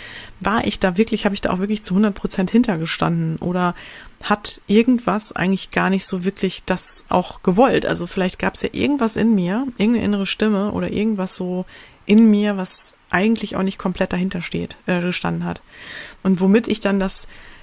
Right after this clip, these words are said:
wenn man so will, ein bisschen auch selbst boykottiert habe.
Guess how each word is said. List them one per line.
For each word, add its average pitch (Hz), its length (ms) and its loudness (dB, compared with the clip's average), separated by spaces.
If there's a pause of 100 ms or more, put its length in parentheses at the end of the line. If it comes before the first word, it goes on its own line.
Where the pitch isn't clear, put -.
wenn 190 120 2
man 185 180 4
so 175 220 -4 (100)
will, 269 320 4
ein 185 180 2
bisschen 226 400 2
auch 190 180 -2
selbst 190 340 0
boykottiert 180 720 -2
habe. 165 400 -6